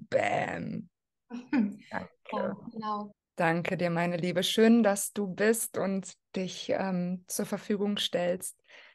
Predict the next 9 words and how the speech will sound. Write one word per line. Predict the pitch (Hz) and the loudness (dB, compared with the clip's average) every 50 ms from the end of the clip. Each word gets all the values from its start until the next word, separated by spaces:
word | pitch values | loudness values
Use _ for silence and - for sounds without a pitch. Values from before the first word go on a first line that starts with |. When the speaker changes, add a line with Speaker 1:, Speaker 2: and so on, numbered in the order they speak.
| _ _ _ _ _ _ _ - | _ _ _ _ _ _ _ 2
Speaker 1:
die | 214 208 160 | 2 4 8
Welt | 202 202 202 202 202 208 202 196 196 - - - _ _ _ - _ _ _ _ _ _ | 10 10 12 12 12 10 10 8 4 0 -12 -14 _ _ _ -20 _ _ _ _ _ _
und | - - 208 220 | 0 2 6 8
die | 226 | 8
Menschen, | 220 214 202 202 208 220 220 220 - - 190 190 190 180 190 214 220 | 10 10 10 10 8 8 6 6 4 0 0 0 0 0 0 -2 -2
ja, | 202 170 170 165 160 165 156 151 - - | -2 -2 -2 -2 -2 -2 -4 -6 -6 -2
mit | 202 190 196 - - | 0 0 0 0 2
ihrem | - 190 190 185 175 185 175 | 2 4 4 4 4 4 4
Bewusstsein | 170 180 170 160 175 170 170 - - - - 170 160 160 156 156 160 160 160 170 - | 4 4 4 6 4 4 4 2 -2 -2 -2 0 2 2 2 2 0 -2 -4 -6 -10